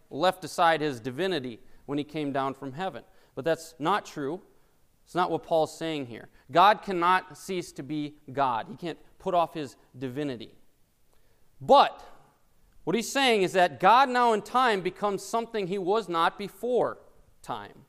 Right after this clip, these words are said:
In the person of God the Son, the divine nature and the human nature come together in one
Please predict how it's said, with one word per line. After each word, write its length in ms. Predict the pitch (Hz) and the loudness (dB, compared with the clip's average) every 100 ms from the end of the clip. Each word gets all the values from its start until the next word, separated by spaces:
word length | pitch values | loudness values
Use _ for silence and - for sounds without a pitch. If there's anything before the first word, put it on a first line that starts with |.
| _ _ _ _ _ _ _ _ | _ _ _ _ _ _ _ _
In 100 | 180 | -2
the 80 | 208 | -2
person 460 | 208 247 277 269 233 | 2 2 2 0 -2
of 240 | 147 123 | -4 2
God 320 | 180 240 262 | 6 6 4
the 100 | 254 | -2
Son, 480 | - 208 147 156 208 - - _ | -4 0 0 0 -6 -14 -20 _
the 240 | 180 180 - - | 4 4 2 -6
divine 540 | 131 151 165 220 262 214 | -4 2 6 6 6 4
nature 500 | 190 185 190 233 - - _ _ _ _ _ _ - - | 4 2 0 0 -4 -18 _ _ _ _ _ _ -18 -2
and 140 | 190 | 0
the 60 | 277 | 0
human 340 | 240 226 185 | 0 2 2
nature 500 | 170 147 - 180 226 - _ _ - | 2 -2 -2 -4 -4 -12 _ _ -2
come 220 | 220 254 | 0 2
together 520 | 226 190 165 190 214 - - - | 4 6 6 4 0 -8 -14 -2
in 220 | 175 175 | 0 6
one 420 | 214 226 139 | 8 8 6